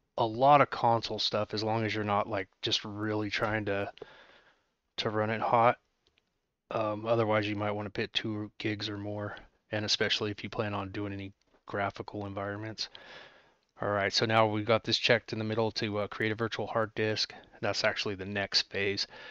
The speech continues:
So right here, we can see it says sixteen gigabytes, but since it's dynamically allocated,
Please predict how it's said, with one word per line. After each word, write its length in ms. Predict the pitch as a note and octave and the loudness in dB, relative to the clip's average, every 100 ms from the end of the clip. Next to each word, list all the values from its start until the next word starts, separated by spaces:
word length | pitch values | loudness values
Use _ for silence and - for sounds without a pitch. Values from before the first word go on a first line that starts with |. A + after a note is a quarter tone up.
| - - | -18 -6
So 500 | - A#2+ G#2+ G#2 G#2 - | 2 6 6 2 -2 2
right 180 | C3 | 2
here, 220 | A#2+ C#3+ C#3 | 6 10 10
we 100 | B2+ | 8
can 100 | A#2 | 4
see 140 | D#3 | 6
it 80 | C3+ | 6
says 160 | D#3+ | 6
sixteen 420 | C#3+ F3+ - E3 B2+ | 6 4 4 4 6
gigabytes, 540 | C#3 D3+ E3 F3 - | 6 8 8 8 2
but 160 | - A#2+ | 0 2
since 200 | D3 B2+ | 2 2
it's 120 | A2 | 0
dynamically 680 | - A2 A2 A#2+ C#3+ C3+ A2+ | 2 2 4 2 2 2 4
allocated, 600 | A2 C3+ - D#3 E3+ | 4 4 6 6 6